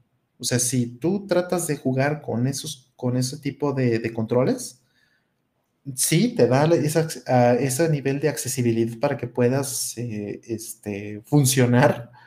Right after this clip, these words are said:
¿no? Para que sea funcional tu juego, pero al mismo tiempo hay muchas cosas de las que te privas. Y, eh, eh, por ejemplo, en, en Street Fighter seis,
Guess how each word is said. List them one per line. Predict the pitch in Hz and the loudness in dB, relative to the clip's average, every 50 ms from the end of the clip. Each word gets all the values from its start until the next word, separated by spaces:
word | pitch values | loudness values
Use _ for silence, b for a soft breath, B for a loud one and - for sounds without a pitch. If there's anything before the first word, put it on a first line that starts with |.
| b b b | b b b
¿no? | - 135 135 175 240 - - B B B B B | -4 0 0 0 0 0 -4 B B B B B
Para | - 139 131 | 2 2 4
que | 131 131 | 4 4
sea | 127 151 147 | 2 0 0
funcional | 165 165 127 131 123 127 127 | 0 0 0 2 0 0 0
tu | 127 143 | 0 0
juego, | - 135 135 135 196 247 - B B B B B B B - | 2 2 4 4 2 -2 -4 B B B B B B B 2
pero | - 135 135 131 | 4 6 6 6
al | 131 131 139 | 6 4 2
mismo | 143 151 151 - 170 170 165 165 | 0 0 -2 -2 -2 -6 -6 -4
tiempo | - 156 139 135 131 127 147 156 165 170 160 160 - | -4 -4 -4 -2 -4 -2 0 2 2 2 0 -2 -4
hay | 131 131 135 | -4 -4 -2
muchas | 139 147 143 143 - 147 - | -2 -6 -6 -6 -6 -8 -8
cosas | - - 127 131 139 131 135 | -6 -6 -6 -6 -6 -6 -6
de | 120 110 | -6 -6
las | 110 113 | -6 -8
que | - - | -10 -8
te | - 117 | -8 -6
privas. | - - 160 175 - 113 - - - _ _ _ _ _ _ _ _ _ _ _ _ _ _ _ _ _ _ _ _ _ _ _ _ _ | -2 0 0 0 0 -2 -8 -10 -16 _ _ _ _ _ _ _ _ _ _ _ _ _ _ _ _ _ _ _ _ _ _ _ _ _
Y, | - 135 131 127 123 123 | -6 0 4 6 6 6
eh, | 123 123 127 127 | 6 4 4 2
eh, | 131 | -2
por | 127 127 135 131 127 | 2 4 4 4 4
ejemplo, | 127 143 143 131 131 131 | 4 2 -2 0 0 0
en, | 123 120 120 120 117 127 | 0 0 0 -2 -2 -4
en | 123 117 120 117 | -4 -2 0 -2
Street | 120 117 - - | -2 -2 -4 -4
Fighter | - 139 135 135 151 135 | -2 -2 0 0 -2 0
seis, | - 170 156 139 147 165 160 - - - | 4 4 4 4 4 0 -2 -4 -8 -12